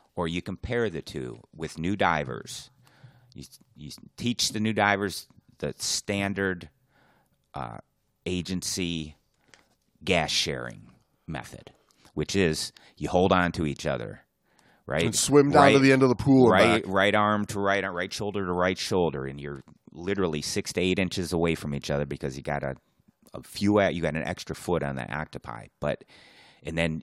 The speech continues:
Speaker 1: your left hand's controlling buoyancy, and y-, you're trying to look at each other as you're, you know, right in front of each other, shoulder to shoulder kind of thing, right shoulder to right shoulder.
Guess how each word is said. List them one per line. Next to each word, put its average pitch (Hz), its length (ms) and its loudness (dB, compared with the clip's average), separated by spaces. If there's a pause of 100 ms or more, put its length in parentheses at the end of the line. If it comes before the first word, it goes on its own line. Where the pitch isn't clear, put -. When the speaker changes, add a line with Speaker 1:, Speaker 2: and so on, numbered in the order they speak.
Speaker 1:
your 78 160 -2
left 90 220 0
hand's 104 220 -4
controlling 113 420 2
buoyancy, 101 760 0
and 69 280 -6
y-, 69 100 -12 (300)
you're 71 160 -8
trying 107 380 -8
to 98 100 -20
look 98 260 -6
at 78 140 -2
each 69 200 -8
other 69 240 -2
as 67 220 -6
you're, 69 160 -6 (480)
you - 100 -14
know, 55 220 -16 (440)
right 85 160 0
in 76 60 -10
front 87 280 0
of 69 80 -6
each 73 200 -6
other, 69 320 -4
shoulder 69 380 -6
to - 80 -14
shoulder 95 400 -2
kind 57 200 -14
of - 60 -16
thing, 62 160 -12
right 65 200 -10
shoulder 73 240 -6
to 62 80 -12
right 62 240 -8
shoulder. 80 420 -6